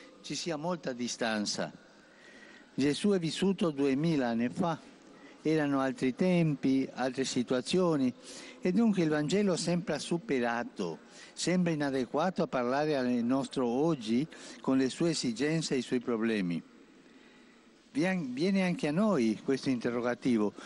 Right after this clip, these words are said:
Posa-, cosa può dire il Vangelo nell'epoca dell'internet, nell'epoca della globalizzazione? Come può incidere la sua parola?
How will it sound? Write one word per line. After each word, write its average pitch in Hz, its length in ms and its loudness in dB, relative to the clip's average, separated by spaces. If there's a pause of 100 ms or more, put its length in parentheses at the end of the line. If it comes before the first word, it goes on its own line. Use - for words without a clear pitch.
(420)
Posa-, 180 600 0
cosa 190 360 -2
può 175 180 0
dire 170 340 2
il 135 120 0
Vangelo 147 640 0
nell'epoca 143 640 0
dell'internet, 135 1000 0 (440)
nell'epoca 160 460 -4
della 139 180 -2
globalizzazione? 135 1120 -2 (380)
Come 214 260 2
può 202 140 0
incidere 180 640 2
la 123 120 0
sua 135 240 -2
parola? 165 520 0